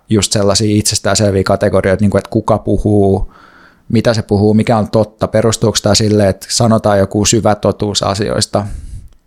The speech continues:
Ja ehkä se on myös sellaista, mitä mä ite niinku arvostan meemeissä, mutta sit toisaalta me ollaan myös Pontuksen kanssa välillä puhuttu siitä, että tuntuu myös, että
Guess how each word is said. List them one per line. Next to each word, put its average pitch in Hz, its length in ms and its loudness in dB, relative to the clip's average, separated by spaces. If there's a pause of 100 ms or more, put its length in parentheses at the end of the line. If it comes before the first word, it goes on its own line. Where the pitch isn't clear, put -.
Ja 107 340 0
ehkä 98 220 -4
se 113 100 2
on 104 80 4
myös 101 180 2
sellaista, 104 300 0
mitä 104 180 -2
mä 107 100 2
ite 113 340 0
niinku 101 180 -2
arvostan 120 440 0
meemeissä, 101 500 2
mutta 104 380 -4 (1000)
sit 113 160 0
toisaalta 117 360 2
me 113 60 2
ollaan 110 200 2
myös 113 160 2
Pontuksen 110 400 0
kanssa 107 140 -2
välillä 110 240 2
puhuttu 113 320 -2
siitä, 101 340 0
että - 120 -4
tuntuu 101 260 0
myös, 101 240 2
että - 160 -6